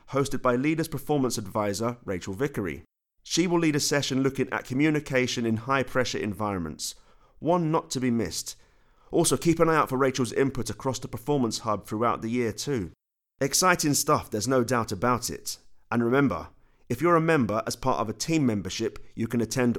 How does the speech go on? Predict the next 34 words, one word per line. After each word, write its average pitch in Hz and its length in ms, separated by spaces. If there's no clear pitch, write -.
all 160 260
of 107 120
our 104 200
events, 92 440
virtual 127 580
or 117 160
otherwise. 95 600
And 120 120
if 117 80
you'd 127 100
like 156 220
to 156 100
attend 143 340
and 123 80
you 123 120
are 120 40
not 175 300
a 123 60
member 107 260
yet, 98 340
please 151 240
inquire 147 400
about 131 340
joining 113 600
at 104 160
leaders 139 320
in 131 80
sport - 360
dot - 220
com 107 320
forward 104 340
slash 98 300
performance. 98 680
Now, 107 240